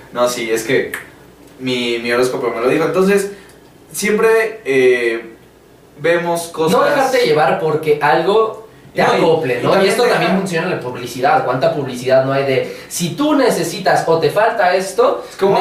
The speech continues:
Speaker 1: "Ah, eso
Speaker 2: esto,
Speaker 1: habla de mí".
Speaker 2: eso habla de mí. Y eso, esto
Speaker 1: No.
Speaker 2: es un poco complicado porque lo que te están haciendo es básicamente manipularte.
Speaker 1: Saber mediar, ¿no?
Speaker 2: Ujú.
Speaker 1: Saber, o sea, darte cuenta de esto. Por eso hicimos este podcast, para que te des cuenta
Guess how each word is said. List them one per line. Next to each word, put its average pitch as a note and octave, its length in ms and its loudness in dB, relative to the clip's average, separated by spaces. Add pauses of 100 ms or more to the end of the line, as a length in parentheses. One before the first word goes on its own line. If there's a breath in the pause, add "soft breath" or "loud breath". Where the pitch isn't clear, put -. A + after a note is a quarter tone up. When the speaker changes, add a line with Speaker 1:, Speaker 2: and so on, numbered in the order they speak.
Speaker 1:
"Ah, D#4 160 0
eso - 160 2
Speaker 2:
esto, - 140 -2
Speaker 1:
habla - 60 0
de A3+ 180 -2
mí". B3 80 0
Speaker 2:
eso C4 240 2
habla C4 220 4
de A#3+ 80 4
mí. C4 300 -4
Y F3 120 0
eso, A3+ 340 2
esto G3+ 640 0
Speaker 1:
No. - 60 0
Speaker 2:
es E3 220 2
un E3+ 120 2
poco D#3+ 220 2
complicado D3 500 2
porque C#3+ 220 -4
lo C3+ 140 0
que C3+ 80 -2
te C3 120 -6
están E3+ 280 -2
haciendo D3+ 300 0
es C3 100 -6
básicamente B2 580 0
manipularte. A#2+ 760 0
Speaker 1:
Saber G3 260 2
mediar, C#3+ 580 -2
¿no? B2 220 -2
Speaker 2:
Ujú. B2+ 140 -6
Speaker 1:
Saber, D#3 320 2
o - 60 0
sea, - 400 -4
darte F3+ 340 -2
cuenta D#3 300 -4
de B2+ 40 2
esto. - 180 -4
Por - 140 0
eso - 120 -2
hicimos - 260 -8
este G2 160 -10
podcast, F#2 320 -6
para B2 160 0
que C3+ 100 -4
te C#3+ 100 0
des F#3+ 140 2
cuenta C3 560 -4